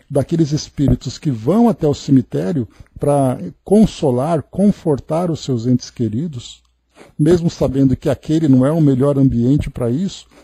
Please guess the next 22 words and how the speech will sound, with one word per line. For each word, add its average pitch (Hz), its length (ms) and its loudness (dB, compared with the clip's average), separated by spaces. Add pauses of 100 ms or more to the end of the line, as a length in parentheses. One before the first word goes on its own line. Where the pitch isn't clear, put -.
(120)
mas 123 180 -2
eles 135 260 0
vão 117 240 2
exatamente 147 600 2
em 214 120 6
consideração 127 1000 -2 (320)
aos 135 200 0
seus 120 240 0
entes 123 240 2
queridos 131 600 -4 (280)
e, 226 80 0
ao 226 80 4
mesmo 196 260 4
tempo, 196 340 0
aqueles 190 300 -2
espíritos 185 720 -4
que - 80 -4
estão 196 280 -4
ali 180 140 -4
perambulando 190 640 0
pelos 135 280 -6
cemitérios, 139 720 -4